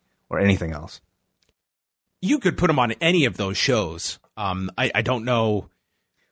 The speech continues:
Speaker 1: But,
Speaker 2: Yeah,
Speaker 1: but
Speaker 2: like,
Speaker 1: the
Speaker 2: you, you
Speaker 1: problem
Speaker 2: could
Speaker 1: is the nature of those, all of those shows is bringing up new talent.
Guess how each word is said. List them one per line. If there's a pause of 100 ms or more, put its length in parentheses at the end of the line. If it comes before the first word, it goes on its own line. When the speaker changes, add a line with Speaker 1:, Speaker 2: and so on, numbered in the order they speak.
(120)
Speaker 1:
But,
Speaker 2:
Yeah,
Speaker 1:
but
Speaker 2:
like,
Speaker 1:
the
Speaker 2:
you,
you
Speaker 1:
problem
Speaker 2:
could
Speaker 1:
is
the
nature
of
those,
all
of
those
shows (100)
is (520)
bringing
up
new
talent.